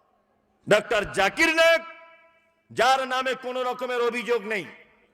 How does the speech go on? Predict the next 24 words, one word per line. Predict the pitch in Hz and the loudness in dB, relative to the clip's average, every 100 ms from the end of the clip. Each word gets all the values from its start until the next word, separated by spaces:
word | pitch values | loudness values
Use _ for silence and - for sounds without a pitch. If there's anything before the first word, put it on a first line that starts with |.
| - | 2
কোনোদিন | 277 320 339 339 311 202 - - - _ _ - | 4 6 4 2 -2 -4 -14 -20 -20 _ _ -6
কোনো | 247 254 | -2 -2
মেয়ের | 247 254 247 | -2 0 2
ওড়না | 254 254 247 | 0 0 -2
ধরে | 214 240 | 0 0
টানেনি, | 240 233 233 226 175 104 - - | 0 -2 -2 -2 -6 -10 -12 0
কোনোদিন | 302 349 339 339 330 277 147 - - _ _ _ | 4 6 4 2 -2 -4 -10 -20 -20 _ _ _
কোনো | 208 220 | -6 -2
মসজিদ | 220 233 117 240 226 | -2 -2 -4 -8 -6
মন্দির | 233 233 226 226 | -6 -4 -6 -4
নিয়ে | 226 202 | -2 0
ঝামেলা | 214 226 214 | -2 0 0
করেননি, | 202 208 202 190 120 - - - - | 0 0 0 -4 -8 -14 -20 -14 0
কোনোদিন | 247 339 339 339 320 240 165 - - _ _ - 165 | 4 6 4 4 2 0 -8 -20 -20 _ _ -20 -12
বি-, | 202 240 226 240 | -4 -2 2 2
অন্য | 294 330 311 | 4 2 0
কোনো | 294 285 | 0 0
জাতির | 175 262 277 277 | 2 0 0 -4
উপরে | 269 226 247 247 - | -6 -4 -4 -4 -2
টার্গেট | 262 277 320 320 - | 0 2 2 2 0
করে | 294 277 | 0 0
কোনো | 277 262 | -4 -6
কথা | 247 233 233 | -6 -4 -2
বলেননি। | 233 214 190 | -2 -2 -6